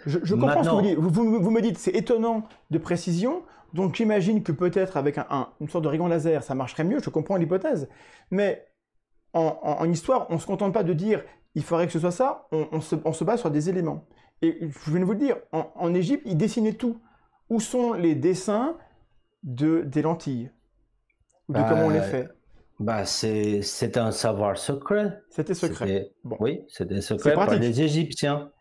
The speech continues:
Speaker 1: Mais peut-être que
Speaker 2: D'ailleurs,
Speaker 1: c'est, peut-être
Speaker 2: Jacques,
Speaker 1: que c'était
Speaker 2: Jacques,
Speaker 1: les Atlantes, alors, qui, qui,
Speaker 2: Jacques
Speaker 1: qui avaient un secret.
Speaker 2: Leclan,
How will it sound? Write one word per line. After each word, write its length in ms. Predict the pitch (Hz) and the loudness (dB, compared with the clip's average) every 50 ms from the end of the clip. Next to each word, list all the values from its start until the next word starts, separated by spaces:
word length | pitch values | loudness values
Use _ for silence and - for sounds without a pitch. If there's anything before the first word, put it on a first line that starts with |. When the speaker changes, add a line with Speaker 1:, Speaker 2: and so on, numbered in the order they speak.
| _ - | _ -2
Speaker 1:
Mais 180 | - 147 160 165 | 2 2 2 2
peut-être 340 | 170 - - 170 160 165 - | 0 -2 0 2 4 4 6
que 60 | - | 6
Speaker 2:
D'ailleurs, 280 | - 135 151 151 143 | 6 6 6 4 4
Speaker 1:
c'est, 100 | 120 151 | 4 4
peut-être 80 | 190 - | 4 6
Speaker 2:
Jacques, 180 | 165 269 - - | 6 6 4 4
Speaker 1:
que 80 | - 196 | 2 0
c'était 100 | - 214 | 2 2
Speaker 2:
Jacques, 140 | 214 214 160 175 | 4 4 4 4
Speaker 1:
les 60 | 156 | 4
Atlantes, 360 | 196 - - 294 262 202 147 | 2 2 2 2 2 2 2
alors, 280 | 147 127 131 151 - - _ _ | 0 0 0 -2 -4 -6 _ _
qui, 180 | - - 120 - _ | -12 -12 -12 -10 _
qui, 80 | - - | -6 -2
Speaker 2:
Jacques 240 | 127 143 165 151 127 | 0 0 0 0 0
Speaker 1:
qui 100 | - 139 | 0 0
avaient 100 | 131 131 | 2 0
un 80 | 123 | 0
secret. 120 | - - 165 | -2 -2 0
Speaker 2:
Leclan, 260 | 170 190 202 202 | 0 0 0 -2